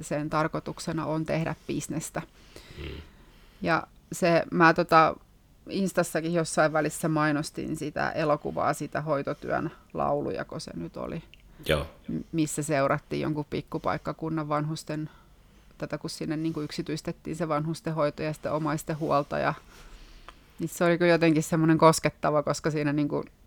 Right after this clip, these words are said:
Speaker 1: painittiin just niiden samojen asioiden kanssa, mitä niinku itse on työssään nähnyt niin monta kertaa. Että
Speaker 2: Mm.
Speaker 1: en mä tiedä, mä vähän pelkään sitä, että sit kun hyvinvointialue tulee, niin me ollaan kohta kaikki jossain yksityisen tuottajan palkkalistoilla. Ja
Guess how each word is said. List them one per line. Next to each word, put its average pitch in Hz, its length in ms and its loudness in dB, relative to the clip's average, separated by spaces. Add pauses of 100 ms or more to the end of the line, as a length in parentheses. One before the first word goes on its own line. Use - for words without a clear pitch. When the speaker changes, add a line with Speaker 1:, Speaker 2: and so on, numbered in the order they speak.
Speaker 1:
painittiin 147 460 0
just - 120 -6
niiden 151 240 -4
samojen 143 380 0
asioiden 147 560 -4
kanssa, 151 340 -4
mitä 151 260 -6
niinku - 360 -8 (160)
itse 160 320 -2
on 143 120 2
työssään 147 480 2 (680)
nähnyt 151 340 0
niin 156 160 0
monta 147 320 0
kertaa. 160 540 -4
Että 165 280 -6 (500)
Speaker 2:
Mm. 78 220 -2 (640)
Speaker 1:
en 180 100 -8
mä 170 80 -4
tiedä, 175 140 -2
mä 180 120 6
vähän 214 180 8
pelkään 208 420 10
sitä, 190 300 8
että 160 160 2
sit 170 160 0
kun 170 160 2
hyvinvointialue 151 680 6
tulee, 156 280 4
niin 151 100 2
me 151 80 4
ollaan 147 220 2
kohta 156 220 0
kaikki 151 320 2
jossain 147 340 -2
yksityisen 156 560 -2
tuottajan 147 540 0
palkkalistoilla. - 920 0
Ja - 120 -4